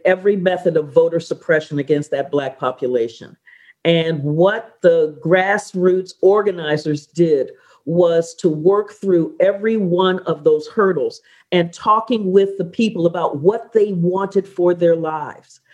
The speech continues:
um, and the way that public policy would affect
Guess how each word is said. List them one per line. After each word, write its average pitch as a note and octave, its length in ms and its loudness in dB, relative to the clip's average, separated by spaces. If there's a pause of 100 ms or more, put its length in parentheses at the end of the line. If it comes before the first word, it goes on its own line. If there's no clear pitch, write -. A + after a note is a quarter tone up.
(280)
um, E3 300 0
and E3+ 160 0
the F3 100 2
way G3 500 2
that F#3+ 240 -6
public F3+ 440 -2
policy E3+ 680 -2 (180)
would F3 160 4
affect F3 580 -4